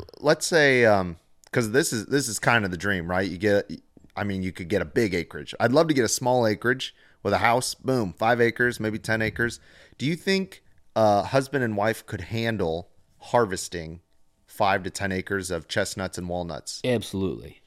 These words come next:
Speaker 1: Okay.
Speaker 2: Yes. Now, I mean, the most profitable really for five acres, 'cause somebody goes,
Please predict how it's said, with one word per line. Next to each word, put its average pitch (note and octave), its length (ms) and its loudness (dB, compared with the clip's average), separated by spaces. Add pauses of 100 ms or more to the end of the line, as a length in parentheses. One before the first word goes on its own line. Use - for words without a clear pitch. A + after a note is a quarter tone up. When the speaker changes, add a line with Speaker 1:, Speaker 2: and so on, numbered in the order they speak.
Speaker 1:
Okay. E2+ 340 -6 (360)
Speaker 2:
Yes. G2+ 480 -2 (440)
Now, B2+ 100 2
I - 20 6
mean, A2+ 360 6 (760)
the A2+ 240 -8
most C3 300 4
profitable C3 640 2
really A2 500 2
for B2 160 -8
five A#2+ 360 2
acres, C3 680 0
'cause A#2 160 -2
somebody C3 300 2
goes, G#2+ 400 2